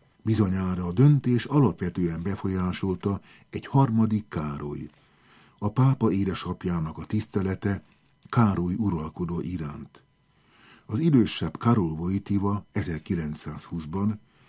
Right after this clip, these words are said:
harmadik gyermekük születésekor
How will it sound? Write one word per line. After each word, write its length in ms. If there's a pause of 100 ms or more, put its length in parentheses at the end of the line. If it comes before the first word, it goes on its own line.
(220)
harmadik 560
gyermekük 540
születésekor 960